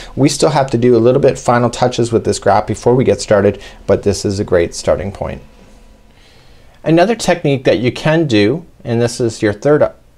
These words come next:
another technique that you can do is that in the more information link of the video, there will also be a pattern just like so. So it'll be an actual picture.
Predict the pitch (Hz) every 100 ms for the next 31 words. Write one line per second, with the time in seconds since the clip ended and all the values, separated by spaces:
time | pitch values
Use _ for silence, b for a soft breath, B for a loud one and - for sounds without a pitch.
0 | - b b b 139 170 285 - 160 -
1 | 123 117 92 110 - 151 156 110 110 120
2 | 113 123 131 139 135 139 156 135 120 -
3 | 113 107 104 107 98 101 98 151 B B
4 | - 117 123 127 - 139 117 107 107 107
5 | 117 107 107 101 - - - 123 113 98
6 | 95 104 - 101 - 110 95 - 104 101
7 | 104 101 - 104 101 104 - 104 - -
8 | 127 - -